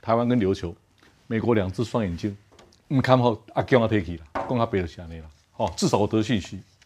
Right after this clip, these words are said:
从，从日本或美国军情单位，我都有见到哈。好，这是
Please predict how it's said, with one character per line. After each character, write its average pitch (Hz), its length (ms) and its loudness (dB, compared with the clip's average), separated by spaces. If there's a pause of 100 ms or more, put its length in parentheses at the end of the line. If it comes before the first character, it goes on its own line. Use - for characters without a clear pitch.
(420)
从， 123 260 -2 (160)
从 123 240 -2
日 170 140 8
本 98 160 -2
或 123 140 0
美 95 100 -2
国 98 140 -6
军 110 160 -6
情 95 140 -6
单 101 140 -4
位， 95 140 -10 (200)
我 107 120 -10
都 113 120 -6
有 101 60 -4
见 104 160 -8
到 90 120 -10 (100)
哈。 85 160 -12 (960)
好， 175 320 2
这 220 100 6
是 180 320 6